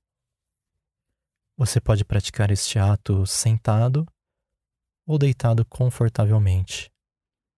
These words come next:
Certifique-se que ninguém irá lhe interromper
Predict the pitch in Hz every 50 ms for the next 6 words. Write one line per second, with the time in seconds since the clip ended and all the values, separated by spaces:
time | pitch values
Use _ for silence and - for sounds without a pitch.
0 | _ _ _ _ _ _ _ _ _ _ _ - 127 120 - - - - - 120
1 | 127 - - - - 120 - - - 110 104 101 101 101 98 101 101 110 117 127
2 | 120 117 117 110 110 107 113 123 123 - 104 104 107 110 110 107 101 - 113 98
3 | 104 104 98 - - 101 101 101 104